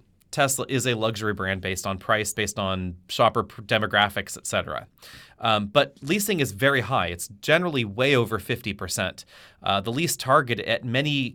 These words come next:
car companies is actually seventy-five or over percent leases. So when you take a look at cars that are going off the lot at a Lexus dealer, B M W dealer, et cetera, very, very heavy on the lease side. So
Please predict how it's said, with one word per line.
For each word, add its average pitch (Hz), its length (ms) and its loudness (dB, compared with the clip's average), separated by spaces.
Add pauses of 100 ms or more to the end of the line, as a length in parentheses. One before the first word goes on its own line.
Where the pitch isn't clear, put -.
car 156 240 4
companies 104 460 -4
is 98 100 -4
actually 110 320 -2
seventy-five 117 760 0
or 110 240 -8
over 107 260 0
percent 101 460 -6
leases. 101 400 -6
So - 240 -4
when 92 140 -6
you 90 40 -8
take 123 240 -4
a 117 40 -6
look 110 180 -4
at 98 180 -4
cars 113 300 0
that 113 80 -6
are 107 40 -4
going 107 200 -4
off 101 140 0
the 110 80 -8
lot 101 240 2
at 98 100 -10
a 104 40 -8
Lexus 107 380 -2
dealer, 101 280 -4
B 104 120 -8
M 95 80 -4
W 98 260 -4
dealer, 95 240 -4
et 90 100 -10
cetera, 113 360 0 (640)
very, 143 320 4
very 117 200 4
heavy 104 260 4
on 95 100 0
the 95 80 -2
lease 101 240 -4
side. 90 320 -2 (540)
So 147 640 6